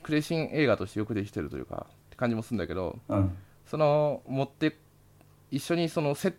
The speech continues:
Speaker 1: トで、「はい、どうぞ」って渡される
Speaker 2: うん。
Speaker 1: メッセージ性というか、その吹雪丸っていうキャラクターの描写だったりとかっていうのが、
Speaker 2: うん。
Speaker 1: かなり重たい設定。
Speaker 2: うん。
Speaker 1: で、超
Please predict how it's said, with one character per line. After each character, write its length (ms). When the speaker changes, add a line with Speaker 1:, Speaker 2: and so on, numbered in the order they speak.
Speaker 1:
ト 140
で、 240
「は 140
い、 60
ど 120
う 40
ぞ」 160
っ 40
て 80
渡 180
さ 120
れ 100
る 420
Speaker 2:
う 100
ん。 240
Speaker 1:
メ 100
ッ 20
セ 180
ー 40
ジ 80
性 180
と 80
い 60
う 80
か、 340
そ 80
の 60
吹 180
雪 180
丸 180
っ 60
て 200
い 80
う 200
キ 100
ャ 40
ラ 80
ク 80
タ 100
ー 20
の 60
描 100
写 120
だ 80
っ 20
た 160
り 80
と 80
か 100
っ 40
て 60
い 40
う 40
の 100
が、 420
Speaker 2:
う 80
ん。 220
Speaker 1:
か 100
な 80
り 60
重 180
た 220
い 160
設 180
定。 360
Speaker 2:
う 80
ん。 360
Speaker 1:
で、 300
超 460